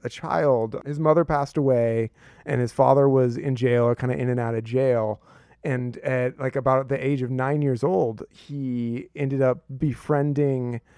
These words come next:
a, a white kid who lived in Beverly Hills, and he let Benny Medina live in, like, a refurbished garage behind his house. And so Benny Medina ended up going to Beverly Hills High School.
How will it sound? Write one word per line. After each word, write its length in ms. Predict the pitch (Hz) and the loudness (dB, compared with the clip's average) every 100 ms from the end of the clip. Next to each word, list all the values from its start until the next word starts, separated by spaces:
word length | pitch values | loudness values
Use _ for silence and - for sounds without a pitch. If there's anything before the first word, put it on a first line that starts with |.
| _ - 131 | _ -14 -6
a, 60 | |
a 220 | 123 147 | -4 -2
white 260 | 131 147 202 | 0 0 0
kid 200 | - 127 | -4 -4
who 120 | 131 | -2
lived 180 | 135 117 | -2 -4
in 120 | 123 | -2
Beverly 360 | 127 123 127 117 | 0 0 -2 -4
Hills, 380 | 131 143 120 - | -2 -2 -2 -6
and 240 | 127 123 | -8 -6
he 140 | 113 127 | -6 -2
let 360 | 127 120 139 | 0 -2 -2
Benny 200 | 131 131 | -2 -2
Medina 480 | 127 113 117 123 120 | -4 -6 -4 -2 -4
live 340 | 117 123 123 | -2 -2 -2
in, 80 | 123 | -4
like, 160 | 117 110 | -4 -6
a 80 | 113 | -6
refurbished 520 | 120 - 123 117 - | -6 -4 -4 -4 -6
garage 500 | 110 104 107 156 143 | -6 -4 -2 -4 -2
behind 380 | 123 123 120 113 | -4 -2 -4 -6
his 120 | - | -8
house. 480 | 113 170 202 - - _ - _ - | -6 -4 -4 -6 -20 _ -20 _ -4
And 380 | 127 120 120 | -2 -2 -6
so 380 | - 135 120 120 | -2 0 2 -2
Benny 240 | 131 131 127 | 0 0 0
Medina 340 | 123 131 123 | 0 0 -2
ended 300 | - 131 127 | -2 -2 0
up 160 | 120 151 | 0 0
going 340 | 135 127 127 | 2 2 0
to 100 | 127 | -4
Beverly 440 | 120 123 123 127 113 | 0 0 2 0 0
Hills 460 | 123 107 110 - - | -2 -2 -6 -12 -14
High 180 | - 214 | -6 -6
School. 560 | - 139 113 113 110 | -4 -6 -4 -6 -8